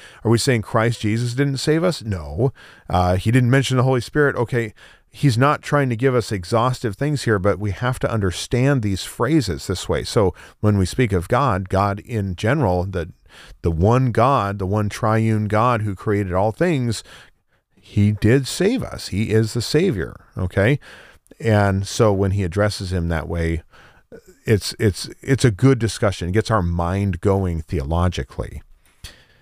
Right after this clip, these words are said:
Then he switches over here to Christ and of Christ Jesus, our hope. Hope implies future. I don't know if you've thought about that, but the word hope is a futuristic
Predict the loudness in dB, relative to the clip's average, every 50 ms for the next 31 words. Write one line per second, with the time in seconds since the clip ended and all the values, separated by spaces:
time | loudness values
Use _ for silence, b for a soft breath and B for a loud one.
0 | B B B B B -2 4 4 6 6 6 6 6 4 4 4 2 2 2 2
1 | 0 0 2 4 4 4 4 2 0 0 2 2 2 2 0 -2 -4 -10 -12 -8
2 | -2 0 2 2 4 2 2 0 -2 -4 -8 -12 -12 -8 -4 -2 -2 0 0 -2
3 | -2 -4 -6 -10 -6 -2 0 0 2 0 -2 -4 -6 -8 -2 0 2 2 2 2
4 | 2 2 2 2 0 -2 -6 -6 -4 -2 -2 -2 -2 -4 -4 -2 2 2 2 2
5 | 0 -4 _ -16 -16 -16 b b b b b b b b b b b b b -20
6 | -14 -6 0 2 4 4 4 2 0 -6 -4 -2 -2 -2 -2 -2 0 0 2 2
7 | 2 2 0 0 -2 -4 -6 -10 -10 -4 0 0 0 0 0 -4 -6 -8 -10 -14
8 | -10 -4 0 2 2 4 6 4 4 4 2 -2 -4 -10 -12 -8 -6 -8 -6 -8
9 | -6 -2 0 0 2 2 0 0 0 0 -2 -2 -4 -4 -6 -6 -6 -8 -12 _
10 | -20 -20 b b b b b b b _ -6 -4 0 0 0 0 0 2 2 4
11 | 4 4 2 0 -2 -8 -6 -4 -2 -2 -2 -2 -4 -8 -12 -16 -18 -18 _ _
12 | _ _ _ _ _ _ _ _ 2 2 2 2 2 -2 -2 -4 -2 0 0 2
13 | 2 2 2 2 2 2 0 -2 -2 -2 -2 -2 -2